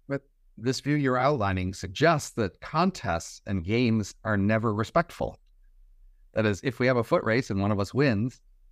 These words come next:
according to this account, uh, the loser is disrespected. Uh, if we have a spelling bee <laughs> and one of us wins, uh, you know, we, we can just often have contests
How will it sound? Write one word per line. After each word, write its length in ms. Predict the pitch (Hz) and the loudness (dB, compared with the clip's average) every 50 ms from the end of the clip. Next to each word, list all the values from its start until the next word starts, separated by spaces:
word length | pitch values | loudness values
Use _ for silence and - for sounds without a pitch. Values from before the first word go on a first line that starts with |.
| - - - | -20 -14 -14
according 400 | 82 - - 110 104 98 95 92 | -14 -8 -4 -2 -2 0 0 -2
to 60 | 87 | 0
this 200 | 80 87 85 - | -2 -4 -4 -6
account, 440 | 98 - - - 90 90 - - - _ _ _ _ - | -10 -10 -4 -4 -2 -2 -4 -6 -10 _ _ _ _ -6
uh, 200 | - 85 80 85 - - - | -2 -2 -2 -2 -4 -8 -14
the 200 | - 87 87 80 | -10 -6 -4 -2
loser 320 | 82 95 104 95 107 104 | 0 0 -2 0 0 0
is 100 | 101 95 | 0 0
disrespected. 680 | - 113 107 - - 113 - - 160 160 - - 65 - - _ _ _ - - - _ - _ _ _ - | -2 -4 -4 -4 -4 -6 0 0 -2 -2 -2 -8 -10 -10 -10 _ _ _ -20 -20 -20 _ -20 _ _ _ -4
Uh, 280 | - 80 78 78 80 82 - _ - - - - - _ - - - - - 85 85 - | -2 0 0 0 -2 -4 -8 _ -20 -20 -20 -20 -20 _ -20 -20 -20 -16 -12 -10 -10 -10
if 140 | 76 80 - | -10 -6 -2
we 60 | 101 98 | 0 0
have 80 | 104 | 0
a 40 | 110 | 0
spelling 440 | - - - 127 143 175 160 127 107 | -2 0 2 4 4 6 4 4 2
bee 260 | 90 80 71 69 67 - | 2 0 -2 -4 -6 -8
<laughs> 60 | - | -6
and 160 | - 85 95 92 | -4 -4 -2 0
one 140 | 92 82 | 0 0
of 100 | 82 78 | 0 -2
us 200 | 82 80 - - | -2 -4 -4 -4
wins, 440 | - 90 85 85 90 110 123 117 - - | -4 -2 -2 0 0 -2 -2 -4 -6 -6
uh, 240 | 82 85 80 80 80 82 - - | -4 -2 -2 -2 -4 -6 -8 -8
you 120 | - 98 | -6 -4
know, 260 | 85 71 76 104 123 - _ _ _ _ - | -4 -2 -2 -4 -6 -8 _ _ _ _ -8
we, 100 | - 127 | -4 -2
we 120 | 120 127 | -2 0
can 200 | - - 131 131 | 0 0 0 2
just 300 | 120 139 170 165 - - _ _ _ _ - - _ _ - _ _ _ _ - | 2 0 0 -2 -4 -12 _ _ _ _ -20 -20 _ _ -20 _ _ _ _ -4
often 340 | - 127 165 180 - 135 110 | -2 -2 -2 0 -2 -4 -4
have 440 | - 117 120 127 127 120 110 - - _ _ _ _ _ _ _ | -2 -4 -4 -4 -4 -4 -6 -8 -16 _ _ _ _ _ _ _
contests 720 | - - 127 165 185 - - - 120 123 - - - - | -6 -4 -2 -2 -2 -2 -4 -6 -6 -6 -8 -10 -16 -18